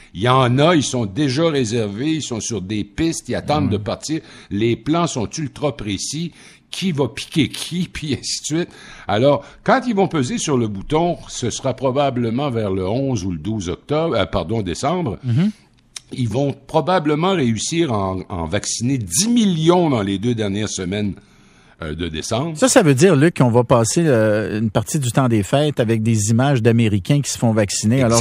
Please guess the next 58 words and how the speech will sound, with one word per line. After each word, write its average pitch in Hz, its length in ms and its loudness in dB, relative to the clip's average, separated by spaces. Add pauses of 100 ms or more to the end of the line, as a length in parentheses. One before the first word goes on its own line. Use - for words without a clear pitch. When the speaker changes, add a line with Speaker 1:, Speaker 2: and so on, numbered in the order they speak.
Speaker 2:
que - 80 4
nous, 120 80 4
Speaker 1:
Exactement. 127 260 4
Speaker 2:
on - 20 4
va 110 140 4
être 113 80 -2
en 104 100 2
attente, 98 400 0
là, 95 140 -4
ouais. 98 140 -2
Speaker 1:
Tu 101 40 -2
viens 143 180 2
de 143 60 0
mettre 147 220 0
le 123 100 2
doigt 104 220 -2
dessus, 143 240 -6
Bernard, 110 480 -4
ça 101 220 -4
va 101 200 -2
être 107 100 -6
ça, 143 300 -2
là, 123 140 0
il 98 100 -2
va 95 120 -6
en 92 140 -4
avoir 98 380 -6
partout, - 480 -4
là, 127 80 -2
on 101 100 -2
va 90 120 -6
voir 92 280 -6
ça. 143 220 -6 (460)
Et 175 320 2
je - 100 -6
dois 123 200 -2
admettre, 110 380 -4
pour 90 160 -6
avoir 98 220 -4
travaillé 95 360 -4
souvent 110 420 -4
avec 85 360 -4
eux 120 160 -2
dans 87 200 -6
divers 73 420 -6
dossiers 104 800 -4
et 92 60 -2
dans 78 180 -6
des 76 160 -6
grandes 90 400 -6 (580)
manifestations, 80 880 -8
enfin 78 200 -10
des 65 140 -10
sommets 82 360 -8
G 62 180 -12
sept, - 260 -8
tout - 120 -20
ça, 104 120 -6